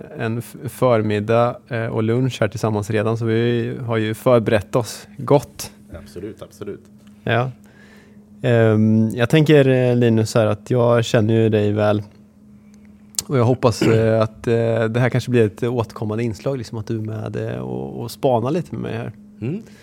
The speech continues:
Speaker 1: Så hittills har jag haft gäster och pratat om engagemang, och nu tänker jag ju då att, eh, kanske,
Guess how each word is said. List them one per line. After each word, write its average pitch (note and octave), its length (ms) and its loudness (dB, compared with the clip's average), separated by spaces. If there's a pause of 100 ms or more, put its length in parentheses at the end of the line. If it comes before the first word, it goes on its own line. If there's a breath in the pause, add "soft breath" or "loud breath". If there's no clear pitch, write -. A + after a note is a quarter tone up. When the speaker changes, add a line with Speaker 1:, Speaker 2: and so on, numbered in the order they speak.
(200 loud breath)
Speaker 1:
Så B2 100 -6
hittills A#2+ 320 0
har C#3 60 2
jag B2+ 100 4
haft A2 200 -2
gäster B2+ 440 -4
och G#2+ 60 -6
pratat - 280 -6
om A2 100 -6
engagemang, G#2+ 560 -6
och A2 100 -6
nu A2 120 -4
tänker A2 320 -6
jag G#2 160 -4
ju G#2+ 60 -6
då A2+ 280 -6 (360)
att, - 360 -12
eh, A2+ 220 -8
kanske, A2 460 -10